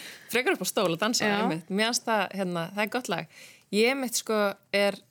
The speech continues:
Speaker 1: öfugt við Stefán. Ég hafði eiginlega aldrei hlustað á þessa hljómsveit, eh,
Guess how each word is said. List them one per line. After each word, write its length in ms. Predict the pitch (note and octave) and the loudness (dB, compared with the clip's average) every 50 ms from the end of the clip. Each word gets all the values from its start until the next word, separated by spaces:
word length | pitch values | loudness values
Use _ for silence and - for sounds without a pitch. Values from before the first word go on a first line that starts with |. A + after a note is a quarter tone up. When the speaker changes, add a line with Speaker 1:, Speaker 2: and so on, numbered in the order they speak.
| - G3+ | -2 0
Speaker 1:
öfugt 240 | G#3 F#3+ F#3 - | 0 0 -2 -2
við 80 | F#3+ F3+ | -4 -2
Stefán. 320 | - F#3+ F#3 F3 E3 E3 | -2 -2 -2 -2 -2 -2
Ég 160 | F3+ F#3+ G3+ G3+ | 0 0 0 0
hafði 320 | G3 G3 F#3+ F3+ F3+ F3 - | 0 0 0 0 0 -2 -2
eiginlega 260 | - F3 E3+ E3 - | -4 -6 -6 -4 -4
aldrei 300 | A3+ B3 - - E3+ E3 E3 | -4 -6 -6 -8 -10 -8 -6
hlustað 400 | G3+ G3 - - - D#3+ - - | -4 -4 -4 -4 -6 -6 -6 -6
á 60 | E3+ E3+ E3 | -8 -8 -6
þessa 220 | F3 E3+ - D#3+ D#3+ | -8 -8 -8 -8 -8
hljómsveit, 480 | D#3 D#3 - - G3 A3+ A3+ - - - _ _ _ - _ _ _ _ - | -8 -6 -4 -4 -4 -4 -6 -10 -18 -20 _ _ _ -20 _ _ _ _ -8
eh, 240 | F3+ E3 D#3+ D#3+ | -6 -6 -6 -6